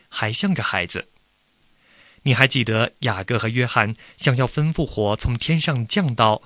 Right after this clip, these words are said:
撒玛利亚村庄上的故事吗？耶稣就带着这些小孩的门徒，帮助他们成长。但他们没有很快就长大，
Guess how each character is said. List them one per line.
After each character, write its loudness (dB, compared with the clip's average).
撒 -2
玛 4
利 -6
亚 -4
村 -2
庄 -2
上 0
的 -4
故 -6
事 -2
吗？ -4
耶 4
稣 0
就 -2
带 0
着 -2
这 0
些 0
小 0
孩 0
的 -2
门 -2
徒， -4
帮 0
助 0
他 -2
们 -2
成 -4
长。 -6
但 -2
他 -4
们 0
没 2
有 2
很 -2
快 -2
就 -4
长 -2
大， -2